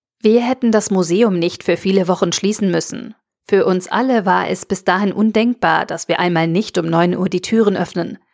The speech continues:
Und es hätte einen Konzertsommer, ein E-M-Public-Viewing, ein Open-Air-Kino, eine neue Sonderausstellung,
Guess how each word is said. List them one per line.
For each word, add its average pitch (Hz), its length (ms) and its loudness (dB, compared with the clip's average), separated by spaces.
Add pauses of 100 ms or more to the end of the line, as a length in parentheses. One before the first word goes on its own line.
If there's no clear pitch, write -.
(480)
Und 254 220 0
es 311 160 -2
hätte 254 300 -2
einen 208 260 0
Konzertsommer, 185 1000 -2 (340)
ein 170 240 -4
E-M-Public-Viewing, 208 1300 0 (320)
ein 240 200 2
Open-Air-Kino, 226 1300 2
eine 165 200 -4
neue 151 240 -2
Sonderausstellung, 175 960 2